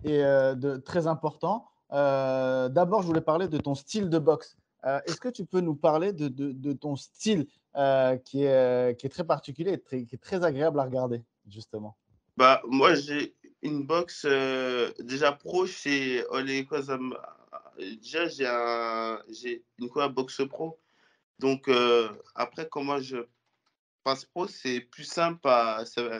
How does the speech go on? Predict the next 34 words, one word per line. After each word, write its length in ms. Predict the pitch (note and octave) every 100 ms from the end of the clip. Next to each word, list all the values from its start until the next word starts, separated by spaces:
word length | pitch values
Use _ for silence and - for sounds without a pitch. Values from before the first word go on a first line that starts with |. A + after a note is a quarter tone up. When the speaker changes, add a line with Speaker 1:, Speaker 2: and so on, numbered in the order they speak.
| -
Speaker 2:
c'est 920 | - - - B2 A#2+ A#2 A2+ A2+ A2
juste 260 | C3 D3
des 160 | C3+ C3
quoi, 160 | D3 C#3
petits 340 | C#3+ C#3 C#3
trucs 320 | - E3+ E3+
qu'on 120 | C#3
doit 180 | B2+ B2
mettre 240 | C3 B2+ B2+
en 300 | A#2+ A#2 G#2+ _
place. 260 | D3+ D#3+ - _ _ _ _ _ -
Mais 80 |
sinon, 420 | A#2 - D3 D#3+ - - -
déjà, 580 | A#2 A#2+ B2 D#3 D#3 -
à 640 | A#2 A2+ A2 G#2+ G#2+ G#2 G#2+
vingt 260 | C3 C3+ D#3+
ans, 100 | E3+ - -
à 160 | G#2+ A2
vingt 340 | B2 B2+ -
ans, 260 | D3 D#3+ D#3
j'étais 240 | - A#2
déjà 340 | A2+ A#2 A#2 A2+ _ _ _ _ _
capable 380 | B2 B2+ D3+ C3+
de 100 | B2+
mettre 300 | B2+ B2+ B2+
un 80 | A#2+
quoi, 380 | C3+ B2+ B2 A2
euh, 180 | G2+ - _ - - -
euh, 120 | G2+ G#2
par 140 | A2+
exemple, 160 | A2+ A2+
rythme 500 | D#3 - A#2 G#2 G2+ _ -
très 200 | - C3
haut 340 | D3 F#3+